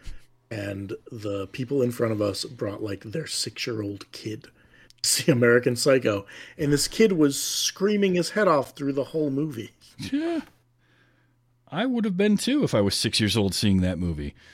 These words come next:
Speaker 1: Well, exactly. I'm just like, but, you know, I was, I was, like, twenty at the time. I'm not gonna, like,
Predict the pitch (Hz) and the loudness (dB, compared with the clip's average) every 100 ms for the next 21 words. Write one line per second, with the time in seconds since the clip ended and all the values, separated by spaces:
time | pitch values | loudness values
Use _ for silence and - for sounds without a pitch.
0 | - 247 269 226 - - 349 349 226 135 | -2 2 4 4 0 0 0 0 2 4
1 | 123 151 160 147 - - - 156 - - | 4 2 2 0 -4 -2 -2 -2 -6 -14
2 | - - _ _ - - - - - 233 | -20 -20 _ _ -20 -20 -20 -8 0 2
3 | 240 160 165 196 180 139 - 147 175 131 | 2 0 0 2 0 -2 -6 -4 0 0
4 | 113 - - 117 143 104 95 107 107 101 | 0 -4 -10 -6 -4 -6 -8 -10 -10 -8
5 | 110 139 135 113 107 - 120 120 - | -8 -8 -6 -8 -8 -12 -10 -10 -14